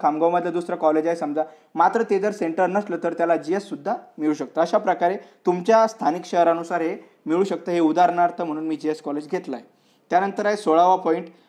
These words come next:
विद्यार्थ्यांकरता वीस किलोमीटरच्या आत परीक्षा केंद्र नसल्यास विशेष बाब म्हणून फक्त उन्हाळी दोन हजार बावीस परीक्षेकरता प्रचलित पद्धतीने परीक्षा केंद्र राहतील.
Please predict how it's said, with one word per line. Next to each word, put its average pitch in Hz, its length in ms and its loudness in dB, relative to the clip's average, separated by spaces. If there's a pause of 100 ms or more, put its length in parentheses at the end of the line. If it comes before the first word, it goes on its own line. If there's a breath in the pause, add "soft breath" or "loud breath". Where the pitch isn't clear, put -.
(120 soft breath)
विद्यार्थ्यांकरता 196 800 0
वीस 196 300 -2
किलोमीटरच्या 180 580 0
आत 165 60 2
परीक्षा 175 400 0
केंद्र 175 280 -4
नसल्यास 170 400 -2 (320 soft breath)
विशेष 165 300 2
बाब 175 260 2
म्हणून 165 240 -2
फक्त 170 280 -6
उन्हाळी 170 360 2
दोन 165 200 -2
हजार 151 200 -2
बावीस 151 360 0
परीक्षेकरता 160 600 -6 (420 soft breath)
प्रचलित 165 320 2
पद्धतीने 160 480 -4
परीक्षा 151 400 -6
केंद्र 151 260 -6
राहतील. 165 360 0